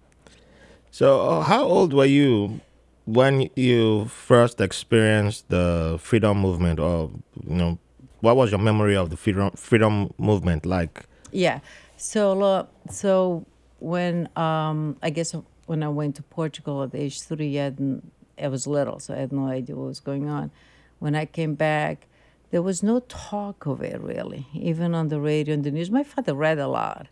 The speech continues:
Speaker 1: Mm-hmm.
Speaker 2: um, but there was no access to any other, any other, um, source of media source,
Speaker 1: Yeah.
Speaker 2: uh, newspapers. So there was no really talk about the independence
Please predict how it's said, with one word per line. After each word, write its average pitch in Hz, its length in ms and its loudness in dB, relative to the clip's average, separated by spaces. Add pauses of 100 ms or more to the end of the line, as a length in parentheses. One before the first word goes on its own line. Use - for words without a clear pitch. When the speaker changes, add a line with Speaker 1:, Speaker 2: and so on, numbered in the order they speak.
(100)
Speaker 1:
Mm-hmm. 107 640 -8
Speaker 2:
um, 151 320 0
but 165 160 0
there 170 100 0
was 175 160 -2
no 190 260 0
access 175 500 -4
to - 140 -14
any 180 420 0
other, 156 380 -2 (180)
any 165 340 0
other, 151 440 -2
um, 143 300 -2 (140)
source 151 720 -4
of 143 340 -4 (260)
media 180 360 2
source, - 600 -8 (240)
Speaker 1:
Yeah. - 140 -6 (240)
Speaker 2:
uh, 151 240 2
newspapers. 151 1080 -2
So 151 520 -2 (340)
there 165 100 0
was 180 100 -2
no 220 180 0
really 220 240 0
talk 185 300 -8
about 156 300 -4
the 143 80 -4
independence 165 840 -4